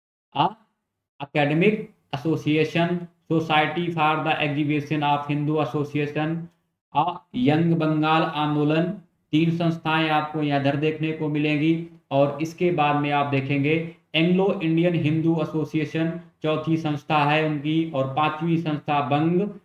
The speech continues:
हित सभा है, और छठवीं संस्था debating club की स्थापना भी, आ, आ, डेरोजियो द्वारा ही की गई है। तो ये सारी संस्थाओं के नाम आप याद रखेंगे, ये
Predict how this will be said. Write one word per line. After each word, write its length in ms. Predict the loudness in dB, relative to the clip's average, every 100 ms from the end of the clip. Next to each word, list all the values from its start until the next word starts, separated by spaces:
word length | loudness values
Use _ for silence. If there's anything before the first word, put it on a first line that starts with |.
| _ 0
हित 200 | 0 -2
सभा 460 | -4 -2 2 2 2
है, 260 | 2 0
और 320 | 0 -2 -4 -4
छठवीं 340 | -6 -2 -2
संस्था 720 | 0 -4 -4 -2 0 0 -4 -16 _ 4
debating 600 | 6 6 2 -2 -2 0
club 280 | 0 0 0
की 160 | 0 0
स्थापना 560 | 0 0 0 0 0
भी, 160 | 2 2 2 -2 -14 -4
आ, 100 | 2 2 2 -6 -16 -20 _
आ, 340 | 4 6 4 2
डेरोजियो 460 | 2 2 2 0 0
द्वारा 280 | 2 4 4
ही 180 | 2 -2 -4 -8 _ 0
की 200 | 2 6
गई 200 | 8 8
है। 220 | 6 4 2 -6 -10 0
तो 120 | 2
ये 220 | 4 2
सारी 280 | 2 0 0
संस्थाओं 520 | -2 -6 -6 -4 -4
के 160 | -2 -2
नाम 300 | 0 0 0 -2
आप 240 | -2 -2 -2
याद 200 | 0 2
रखेंगे, 480 | 0 0 0 2 0 -2 -8 _
ये 100 | -2